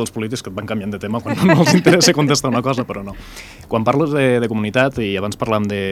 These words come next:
dels balcons, hi ha comunitats a Baix Espanya que el que fan és una comunitat de, de pisos que al final no tenen terreny, però compren un centre de, bueno, un compostador per tota la comunitat, per deu, deu pisos. Llavors el que fas, al mateix temps que llances la brossa,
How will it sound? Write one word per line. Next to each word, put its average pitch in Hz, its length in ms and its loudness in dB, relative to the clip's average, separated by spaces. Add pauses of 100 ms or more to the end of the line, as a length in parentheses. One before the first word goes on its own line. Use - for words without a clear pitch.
(140)
dels 92 220 -8
balcons, 117 480 -2 (500)
hi 113 140 -2
ha - 20 0
comunitats 127 460 0
a - 20 -6
Baix 98 160 -6
Espanya 120 400 -4
que 110 80 -6
el 107 80 -6
que 107 80 -8
fan 104 240 -6
és 95 160 -10
una 95 160 -10
comunitat 98 400 -8
de, 98 320 -6
de 101 80 -8
pisos 104 400 -4
que - 80 -10
al 90 80 -12
final 98 240 -10
no 98 80 -8
tenen 98 240 -10
terreny, 120 400 -4
però 101 160 -6
compren 104 400 -6
un 110 80 -4
centre 101 300 -8
de, 101 180 -4
bueno, 85 300 -12
un 98 100 -12
compostador 92 540 -8 (320)
per - 100 -10
tota 95 220 -6
la 98 80 -4
comunitat, 98 340 -8
per 90 160 -12
deu, 92 240 -8
deu 92 160 -10
pisos. 92 320 -10
Llavors 98 240 -6
el 101 80 -8
que 107 140 -8
fas, 110 180 -4
al 92 80 -12
mateix 98 240 -8
temps 104 160 -12
que - 80 -10
llances 101 320 -8
la 104 80 -6
brossa, 107 460 -6